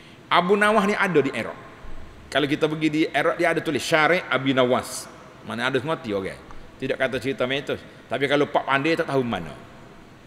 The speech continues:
Ni, orang lama-lama cerita. Pak pandai ada sungguh tak ada?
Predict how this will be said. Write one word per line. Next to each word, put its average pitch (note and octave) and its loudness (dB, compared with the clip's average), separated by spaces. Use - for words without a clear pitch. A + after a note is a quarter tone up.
Ni, F2 -14
orang A2 0
lama-lama G#2+ 0
cerita. G2+ -4
Pak G2 -4
pandai C3 2
ada F3+ 4
sungguh E3+ 0
tak E2 -6
ada? - -12